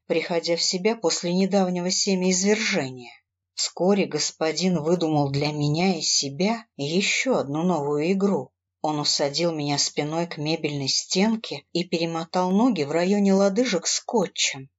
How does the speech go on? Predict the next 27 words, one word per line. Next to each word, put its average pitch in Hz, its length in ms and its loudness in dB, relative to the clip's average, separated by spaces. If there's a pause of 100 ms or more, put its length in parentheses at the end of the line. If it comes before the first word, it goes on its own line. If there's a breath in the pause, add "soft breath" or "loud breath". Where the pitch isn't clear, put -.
(200)
Заставил 156 720 -2
меня 151 260 -4
развести 147 680 0
их 160 120 -10
в - 60 -6
стороны 180 840 0
и 170 100 -2
приклеил 180 680 0
вторые 185 600 0
концы 185 560 0
скотча - 720 -2
к - 140 -14
мебели, 139 720 0 (160)
жёстко 156 600 -2
зафиксировав 147 1040 0
меня 160 400 0
в - 140 -20
подобном 214 560 0
положении. 165 880 0 (340)
Мои 151 360 0
руки 170 320 -2
он 143 160 -2
освободил 190 1000 0
и 165 140 -2
дал 175 260 2
новое 190 460 2
указание. 139 840 -4